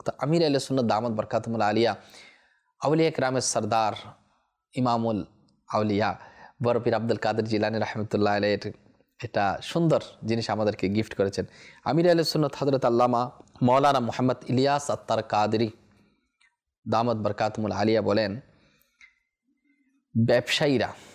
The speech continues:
যারা ব্যবসায়ী রয়েছেন, তাদের দৈনিক বিক্রির শতকরা এক ভাগ, আর যারা বেতনদারী, তাদের প্রতি মাসের বেতন থেকে কমপক্ষে শতকরা দুই ভাগ আলাদা করে রাখুন। যারা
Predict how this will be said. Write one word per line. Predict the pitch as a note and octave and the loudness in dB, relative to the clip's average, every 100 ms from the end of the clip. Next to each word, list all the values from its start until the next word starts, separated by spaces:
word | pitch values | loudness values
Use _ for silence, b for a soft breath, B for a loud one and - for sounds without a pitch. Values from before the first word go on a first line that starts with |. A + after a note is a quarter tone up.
| B B F#2+ | B B -4
যারা | G#2+ A#2 G#2+ | -2 0 -2
ব্যবসায়ী | G2+ - C#3+ | -2 0 2
রয়েছেন, | A2 G#2 D3 D3 | 2 2 -2 -2
তাদের | A#2 B2+ A#2 | 0 2 2
দৈনিক | B2 C#3+ F#3 F3 C3 | 2 2 0 0 0
বিক্রির | C3 - - C#3+ C#3 - - | 0 -2 0 0 0 -10 -4
শতকরা | D#3 D3 - C#3+ C3+ - G#2+ | -4 -4 -4 -2 -2 -2 -4
এক | G2 | -2
ভাগ, | F#2 - - - _ _ _ _ _ _ _ _ _ _ _ C3+ | -4 -6 -18 -20 _ _ _ _ _ _ _ _ _ _ _ -6
আর | C3 | 0
যারা | C3 B2 | 0 2
বেতনদারী, | A2+ - D3 B2 C#3+ - b b b b | 0 2 2 2 -2 -8 b b b b
তাদের | C3+ D3+ D#3+ - | -2 -2 -2 -2
প্রতি | C#3+ D3+ | -2 0
মাসের | D#3 E3+ D3 B2+ | 0 0 0 0
বেতন | A#2 C3+ C3+ | 0 -2 0
থেকে | D3 D3+ - | 0 -2 0
কমপক্ষে | D#3 D3+ D#3 - - D#3 | -2 0 -4 -2 -4 -2
শতকরা | D3+ - C#3 A2+ C3 | -4 -2 -2 2 2
দুই | D3+ B2 | 4 2
ভাগ | D3 - - _ b b b _ _ A2 | 0 -6 -20 _ b b b _ _ -2
আলাদা | A#2 A2 G#2 | 0 0 -2
করে | - F2+ | -2 -4
রাখুন। | - - - _ _ _ _ _ _ _ | -6 -14 -20 _ _ _ _ _ _ _
যারা | A2+ | -2